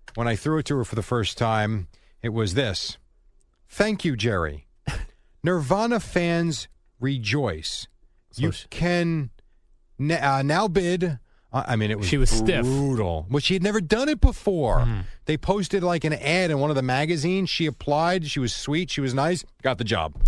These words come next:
Speaker 2: Wouldn't, weren't you paid an hourly rate to do that job?
Speaker 1: Yes.
Speaker 2: That's crazy. That's
Speaker 1: A
Speaker 2: what people want.
Speaker 1: horrendous hourly rate, by the way.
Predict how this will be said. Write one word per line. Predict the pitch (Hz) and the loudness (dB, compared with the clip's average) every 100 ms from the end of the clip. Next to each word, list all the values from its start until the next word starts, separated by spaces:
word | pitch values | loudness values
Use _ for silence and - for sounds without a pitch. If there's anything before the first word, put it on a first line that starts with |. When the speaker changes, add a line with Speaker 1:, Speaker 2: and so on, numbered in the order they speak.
| - | 6
Speaker 2:
Wouldn't, | 160 170 214 233 160 | 4 2 0 -4 -2
weren't | 185 233 | 0 2
you | 202 | 2
paid | - 160 | 4 2
an | 143 | 2
hourly | 127 127 135 139 127 | 2 2 2 2 2
rate | 117 123 139 | 2 0 0
to | 131 | -2
do | 127 131 | 0 0
that | 131 127 | 2 2
job? | 135 131 | 2 2
Speaker 1:
Yes. | 131 - - - 127 110 110 | -2 -6 -12 -8 -8 -6 -6
Speaker 2:
That's | 113 - | -6 -6
crazy. | - 110 107 92 95 - - - | -2 0 0 -4 4 6 6 4
That's | 123 143 | 2 2
Speaker 1:
A | |
Speaker 2:
what | 131 | 2
people | |
want. | 139 | 4
Speaker 1:
horrendous | 139 143 113 98 | 4 2 0 0
hourly | 107 98 92 90 | 0 2 2 0
rate, | 87 85 | -2 -2
by | 82 | -4
the | 76 | -4
way. | 73 | -8